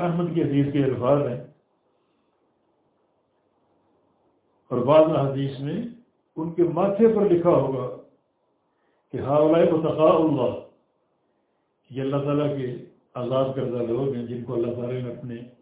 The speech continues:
کرم سے، اپنے فضل سے نکال لیا جہنم سے۔ اور یہ ان کے لیے ایک شرف کی بات ہوگی کہ ان کا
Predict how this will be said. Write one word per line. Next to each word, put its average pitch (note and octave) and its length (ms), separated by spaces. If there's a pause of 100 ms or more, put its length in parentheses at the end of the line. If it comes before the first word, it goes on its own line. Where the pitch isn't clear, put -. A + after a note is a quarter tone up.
(140)
کرم B2+ 280
سے، A#2 120
اپنے A#2+ 260
فضل D3 220 (100)
سے B2+ 140 (1500)
نکال C#3 420
لیا C3+ 280
جہنم C3 380
سے۔ C3 180 (1080)
اور A2+ 80
یہ C3+ 160
ان C3 180
کے C3+ 80
لیے A#2 260 (100)
ایک A#2 200
شرف - 260
کی D3 60
بات B2 320
ہوگی C3+ 300
کہ - 1080
ان B2+ 120
کا D3 120